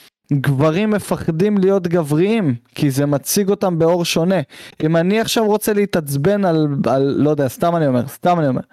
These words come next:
עמדתי עכשיו בתור, אה, לאיזשהו מקום, ובא איזה בן אדם חוצפן, וחתך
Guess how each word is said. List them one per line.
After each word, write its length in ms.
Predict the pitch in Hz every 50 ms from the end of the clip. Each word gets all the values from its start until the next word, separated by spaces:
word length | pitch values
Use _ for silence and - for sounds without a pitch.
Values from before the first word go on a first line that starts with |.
| _ - - _ _ _ _ _ _ _ _ _ _ _
עמדתי 380 | - 139 151 180 202 196 - 220
עכשיו 300 | 190 165 - 208 196 190
בתור, 560 | 180 170 170 160 _ 190 190 190 185 170 185
אה, 480 | 185 175 160 156 151 147 143 139 139 135
לאיזשהו 420 | 135 147 151 156 151 - - 175 160
מקום, 360 | 139 127 - - 208 226 208
ובא 260 | 160 143 135 147 175
איזה 200 | 180 190 160 165
בן 120 | 143 143 139
אדם 240 | 135 139 147 165 170
חוצפן, 720 | - - 127 135 - - - - - - 208 214 226 226 220 - - - - - - _ _ -
וחתך 520 | 139 139 127 - 143 123 - - 214 214